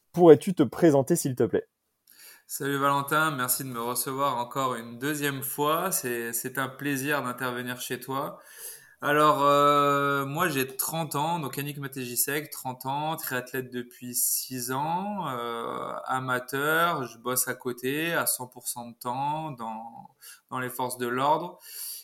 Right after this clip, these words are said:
Speaker 2: et de seize heures à une heure trente du matin. Et là, pour l'année, euh, deux mille vingt-trois, je vais rentrer en catégorie pro, parce que j'ai, j-, voilà, j'ai fait des bons résultats et j'ai envie de, de pousser un petit peu l'expérience et le bouchon, euh,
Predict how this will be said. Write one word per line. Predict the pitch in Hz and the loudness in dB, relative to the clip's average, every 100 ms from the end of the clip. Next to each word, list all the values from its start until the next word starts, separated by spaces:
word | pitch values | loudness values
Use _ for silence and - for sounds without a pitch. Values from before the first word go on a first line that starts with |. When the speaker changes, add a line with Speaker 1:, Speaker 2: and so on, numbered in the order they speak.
| - | -8
Speaker 2:
et | 127 120 120 | -4 -2 -4
de | 120 120 | -4 -2
seize | 135 127 | -2 -2
heures | 135 | -2
à | 127 | 0
une | 123 | -2
heure | 123 | -4
trente | - 127 120 | -6 -10 -10
du | 117 | -8
matin. | 113 107 120 147 160 160 156 | -8 -2 0 2 2 0 0
Et | 127 120 | 0 0
là, | 120 127 147 147 131 - | 4 6 8 6 4 -2
pour | 120 | -2
l'année, | 123 131 131 123 117 | -2 -4 -6 -4 -4
euh, | 110 107 - | -4 -6 -10
deux | - 139 | -10 -8
mille | 147 135 | -6 -6
vingt-trois, | 123 123 - 139 143 151 143 | -4 -6 -6 -2 0 0 0
je | 110 | -4
vais | 117 117 | -8 -6
rentrer | 120 123 - | -6 -10 -10
en | 127 | -12
catégorie | 117 127 123 120 123 113 113 110 107 107 _ | -10 -12 -12 -10 -10 -10 -14 -16 -20 -20 _
pro, | - 135 208 - - - - - - _ _ | -8 -6 -6 -12 -20 -20 -20 -20 -20 _ _
parce | 131 127 | -6 -6
que | - 135 | -2 -2
j'ai, | 120 127 123 120 120 120 117 117 113 113 113 | -2 -2 -2 -2 -2 -4 -4 -8 -10 -12 -14
j-, | 110 110 - - - - | -14 -14 -14 -16 -18 -6
voilà, | 127 127 | 0 0
j'ai | 117 | 0
fait | 117 127 | -2 0
des | 127 | 0
bons | 131 135 | 0 0
résultats | 139 135 131 139 160 175 180 | 0 0 0 4 6 6 4
et | 156 127 | 2 -2
j'ai | 120 | -2
envie | 120 120 143 | -4 -4 -4
de, | 123 120 117 | -2 -2 -4
de | 117 | -6
pousser | 120 139 127 170 | -8 -2 -2 2
un | 160 127 | 0 -2
petit | - | -6
peu | 120 151 | -8 -6
l'expérience | 139 135 - 139 147 160 156 131 | -4 -4 -2 -2 -2 -2 -2 -2
et | |
le | 117 | -4
bouchon, | 120 117 131 - 151 | -6 -8 -8 -8 -6
euh, | 151 139 117 110 | -4 -4 -4 -6